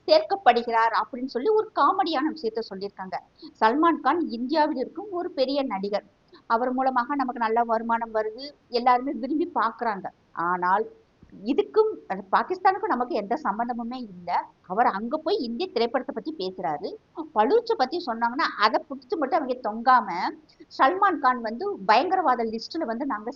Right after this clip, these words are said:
சேர்த்துட்டோம், ஏன்னா இவர் வந்து எங்க நாட்டை வந்து பிரிச்சு பேசிட்டாரு, இதனால வந்து இவர் பயங்கரவாதிகள் லிஸ்ட்ல வந்துட்டாரு. எப்படி பார்த்தோம்னா, பயங்கரவாத தடுப்பு சட்டம் அந்த நாட்டுல இருக்கான்னு நம்புங்க, அதுதான் பெரிய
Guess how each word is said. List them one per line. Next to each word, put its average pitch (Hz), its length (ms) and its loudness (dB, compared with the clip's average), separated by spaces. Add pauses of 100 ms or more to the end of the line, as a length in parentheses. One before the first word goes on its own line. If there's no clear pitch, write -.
சேர்த்துட்டோம், 220 600 -4 (100)
ஏன்னா 240 240 -2
இவர் 226 200 -4
வந்து 233 360 -6 (200)
எங்க 240 240 -4
நாட்டை 233 460 0
வந்து 233 420 -6
பிரிச்சு 415 340 4
பேசிட்டாரு, 202 760 0
இதனால 233 360 -2
வந்து 247 200 -10
இவர் 294 220 -4 (360)
பயங்கரவாதிகள் 277 760 4 (160)
லிஸ்ட்ல 349 360 -4
வந்துட்டாரு. 214 520 -2
எப்படி 220 300 -4
பார்த்தோம்னா, 240 400 -2
பயங்கரவாத 302 600 -2
தடுப்பு 226 300 -2
சட்டம் 262 220 -4
அந்த 247 300 -2
நாட்டுல 277 260 2
இருக்கான்னு 294 540 -2
நம்புங்க, 254 460 0 (480)
அதுதான் 285 380 2
பெரிய 285 260 0